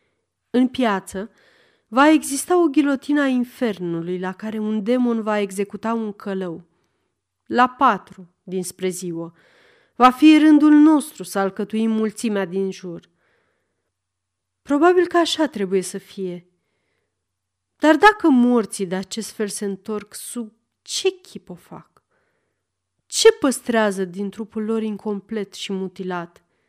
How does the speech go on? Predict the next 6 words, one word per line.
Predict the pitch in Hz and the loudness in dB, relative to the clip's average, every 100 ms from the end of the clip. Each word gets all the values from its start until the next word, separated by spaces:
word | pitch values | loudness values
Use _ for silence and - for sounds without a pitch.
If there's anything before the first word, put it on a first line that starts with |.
| _ _ _ _ _ _ _ _ _ _ _ | _ _ _ _ _ _ _ _ _ _ _
Ce | - 359 | 0 4
aleg? | 320 220 185 170 - _ _ _ _ _ _ _ _ _ _ _ _ | 4 2 -2 -6 -10 _ _ _ _ _ _ _ _ _ _ _ _
Capul | - 220 208 208 285 | 0 4 4 0 -8
sau | 262 - 349 330 254 - - | -6 0 2 2 -2 -12 -12
trunchiul | 240 240 208 208 | -4 -4 -4 -6
fantomă? | 185 - 185 175 185 175 165 170 | -8 -6 -6 -6 -8 -8 -10 -14